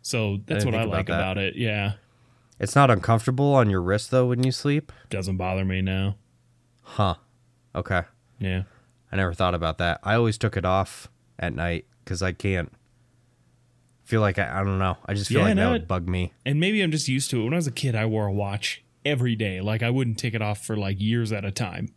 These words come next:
Speaker 2: Yeah.
Speaker 1: And so maybe I'm just used to it, but no, it doesn't bother me at all. Every once in a while,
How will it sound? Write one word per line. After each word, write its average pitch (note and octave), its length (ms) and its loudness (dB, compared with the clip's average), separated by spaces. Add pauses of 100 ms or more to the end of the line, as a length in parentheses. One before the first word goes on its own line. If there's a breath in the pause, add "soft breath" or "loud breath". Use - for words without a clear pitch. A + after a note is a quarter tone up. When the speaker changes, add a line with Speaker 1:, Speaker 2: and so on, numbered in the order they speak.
(500 loud breath)
Speaker 2:
Yeah. E2+ 200 2
Speaker 1:
And F#2 120 0
so G#2+ 200 -2
maybe G#2 260 0
I'm G2+ 80 0
just G2 160 -2
used G#2 340 -2
to F3+ 120 2
it, F3 120 -4
but G2+ 220 -8
no, A2 240 -2
it G#2 80 -2
doesn't A#2 180 0
bother G2 220 0
me G2 140 0
at F#2+ 80 -2
all. G2 240 0
Every G3 160 0
once F#3+ 240 -2
in F#3+ 80 0
a - 20 0
while, D3 480 0